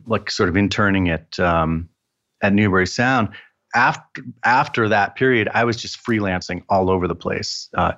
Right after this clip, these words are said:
a-, anywhere I could go, and wherever I could get a better rate,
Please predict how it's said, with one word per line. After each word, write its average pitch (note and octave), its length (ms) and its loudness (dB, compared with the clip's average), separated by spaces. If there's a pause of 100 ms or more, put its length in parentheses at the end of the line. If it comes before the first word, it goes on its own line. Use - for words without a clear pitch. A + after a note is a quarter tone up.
a-, D3 240 -2
anywhere A2+ 320 4
I F#2 80 2
could F2 180 -10
go, F#2 320 2
and F2 260 -4
wherever A2+ 280 2
I - 20 2
could G#2 200 -2
get A2+ 240 -4
a G2+ 80 0
better G2+ 340 2
rate, G2+ 460 2